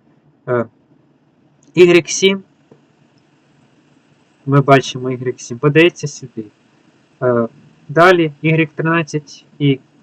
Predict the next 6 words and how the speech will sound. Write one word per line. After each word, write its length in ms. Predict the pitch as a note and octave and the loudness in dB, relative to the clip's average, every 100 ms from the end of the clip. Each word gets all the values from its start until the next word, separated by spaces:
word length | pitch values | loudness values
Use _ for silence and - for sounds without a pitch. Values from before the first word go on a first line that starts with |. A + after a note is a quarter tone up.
| _ _ _ _ | _ _ _ _
Q 360 | D3+ D#3 D3+ - _ | 0 2 2 -2 _
E 320 | D3 D3 C#3 - _ _ _ _ _ _ - - - - _ | 0 2 2 -2 _ _ _ _ _ _ -20 -20 -20 -20 _
плюс 280 | C#3+ D3 D3 | 0 0 0
один 260 | D3 D#3 | 0 0
T, 260 | C#3+ - G3 - _ _ _ _ _ _ _ _ _ | 0 0 0 -4 _ _ _ _ _ _ _ _ _
ну, 200 | D3+ C#3+ | -2 -2